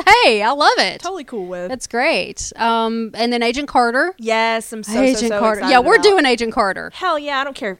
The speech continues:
Speaker 2: anybody doesn't listen to that.
Speaker 1: Season one,
Speaker 2: I mean, I
Speaker 1: season
Speaker 2: want
Speaker 1: two.
Speaker 2: people to listen to
Speaker 1: Well,
Speaker 2: it,
Speaker 1: of
Speaker 2: but
Speaker 1: course.
Speaker 2: I'm just really excited about Agent Carter 'cause everybody needs to talk about the, the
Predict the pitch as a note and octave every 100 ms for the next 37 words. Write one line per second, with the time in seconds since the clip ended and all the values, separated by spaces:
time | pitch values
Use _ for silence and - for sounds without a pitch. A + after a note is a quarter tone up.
0 | _ C#4+ C4 A#3+ G#3 G3+ F#3 F#3+ - F#3+
1 | F3+ C#4 C4+ C4 B3+ B3+ B3+ A3+ A#3 A#3
2 | A3 F#3 F3 - G3 F3 G3+ F#3+ F3+ G3
3 | F3 G3 F3 F3 - - G#3 F#3+ F3+ F#3+
4 | F3 - F#3+ F3 F3 E3+ F3 F#3 E3+ F3
5 | F3 F#3+ F3+ G#3+ A#3 G#3+ G#3 G3 F#3+ -
6 | G3+ _ _ _ _ - B3 G#3+ G#3 G3
7 | F3 - _ G3+ F3+ F3 - F3 F3 E3+